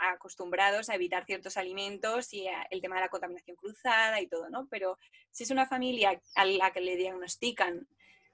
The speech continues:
alergia e intolerancia a su peque, mm, de repente se encuentran con, eh, la problemática de, de la desinformación, ¿no? Muchas veces se ponen a buscar cosas en internet, em,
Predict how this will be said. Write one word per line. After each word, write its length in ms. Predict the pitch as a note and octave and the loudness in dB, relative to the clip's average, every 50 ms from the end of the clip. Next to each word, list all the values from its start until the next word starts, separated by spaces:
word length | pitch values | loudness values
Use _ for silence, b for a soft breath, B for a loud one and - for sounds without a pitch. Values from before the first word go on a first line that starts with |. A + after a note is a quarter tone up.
| b | b
alergia 400 | - G3 G3 G3+ G3+ G3+ G3+ A3+ | 4 4 6 6 4 2 0 -2
e 20 | A3 | 0
intolerancia 520 | G#3+ G#3+ G#3 G#3+ A3 A3+ A3+ - A#3 G3+ | 2 2 2 2 2 0 -2 -4 -4 -4
a 20 | |
su 120 | G3+ - G#3 | -4 -4 -6
peque, 460 | - A3+ A#3+ A3 - F3 F3 - - _ | -6 -6 -6 -6 -6 -6 -6 -6 -8 _
mm, 400 | F#3+ F3+ F#3 F#3 F#3 F#3 F#3 F#3 F#3 | -12 -10 -8 -8 -8 -8 -8 -2 -2
de 100 | F#3+ F#3 | 0 0
repente 840 | F3 F3+ F3+ - G#3+ A3 A3 A3+ A#3+ A#3+ A3 - A3+ A#3 C#4+ - _ _ _ _ _ _ _ | 0 0 0 2 0 0 0 -2 -4 -6 -2 -2 -2 -2 -2 -4 _ _ _ _ _ _ _
se 100 | - A3+ | -4 -4
encuentran 480 | G#3 - G#3+ G#3 G3+ - A3+ A#3 A#3+ | -2 0 -2 -2 0 0 0 -2 -2
con, 480 | A#3 - A3 G#3 G3+ G3 F#3+ F#3+ F#3+ - - F#3+ F#3+ | -4 -4 -2 0 0 0 0 -2 -6 -8 -8 -6 -6
eh, 220 | G3 G3+ G3+ F#3 - | -4 -4 -4 -6 -4
la 240 | - F#3 F#3 F#3 F3+ | 0 2 2 2 2
problemática 640 | F#3+ F#3+ F#3+ F#3 F#3 F#3+ F#3+ F#3+ A3 - - B3+ B3 | 2 0 0 0 0 -2 -2 -2 0 4 6 6 6
de, 160 | A3+ G#3 F3+ | 6 2 0
de 120 | - G3 | 0 0
la 100 | F#3+ F3+ | 0 0
desinformación, 920 | F3+ F3 - F#3 E3+ - F3+ F#3 F3+ - _ - A3+ G#3 G3 F3+ F3 E3 | -2 -4 -6 -10 -10 -10 -12 -12 -14 -16 _ -6 -4 -4 -2 -4 -4 -8
¿no? 220 | E3+ G#3+ C#4+ E4 - _ _ _ _ _ _ _ - | -8 -8 -10 -10 -12 _ _ _ _ _ _ _ -20
Muchas 220 | - G3+ - G#3+ G3+ | -16 -10 -8 -8 -8
veces 220 | A3 G#3 G#3+ G#3+ | -8 -10 -12 -8
se 120 | - A3 G3+ | -8 -6 -4
ponen 160 | G3+ G3 G#3 | -4 -4 -4
a 80 | G#3+ A3 | -6 -6
buscar 380 | G#3+ A3 A3 - - A3 G3+ | -8 -10 -10 -2 0 0 0
cosas 280 | - A3 G#3 A3 G#3+ G#3+ | 0 -4 -10 -10 -10 -10
en 60 | A3 | -10
internet, 920 | A3 A3 A3 G#3+ B3 B3+ B3+ A#3+ A#3 A3 G#3+ G#3 G#3 G#3 G#3 G#3 G#3 G#3 - - | -10 -10 -6 -2 -2 -2 -2 -2 -6 -8 -8 -6 -6 -4 -4 -4 -6 -6 -8 -8
em, 480 | F#3+ F#3+ F#3+ F#3 F#3 F#3 F#3 F#3 F#3 | -4 -4 -4 -4 -4 -4 -6 -6 -6